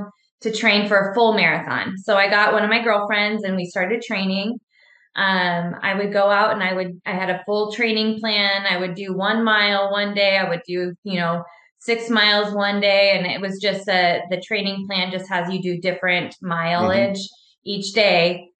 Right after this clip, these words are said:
Speaker 1: Pretty soon, I developed a pain in my shoulder, and I thought it was from just working out.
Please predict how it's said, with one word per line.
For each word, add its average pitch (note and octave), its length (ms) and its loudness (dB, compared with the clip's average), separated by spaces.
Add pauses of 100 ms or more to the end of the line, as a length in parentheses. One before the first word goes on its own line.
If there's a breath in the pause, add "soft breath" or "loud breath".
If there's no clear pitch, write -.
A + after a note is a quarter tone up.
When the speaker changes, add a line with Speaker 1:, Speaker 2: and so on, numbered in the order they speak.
(140)
Speaker 1:
Pretty A#3 240 0
soon, B3 600 4
I G#3 1000 2 (300)
developed G3+ 560 0 (200)
a F3+ 440 0 (160)
pain A#3 260 -2
in G3+ 220 -6
my F3 120 -6
shoulder, F3 680 0 (680)
and G#3 220 0
I G#3 160 0
thought B3+ 220 2
it G3 100 -2
was G3+ 200 -4
from G3+ 260 -6
just F#3+ 260 -6
working F3 400 -2
out. F3 380 0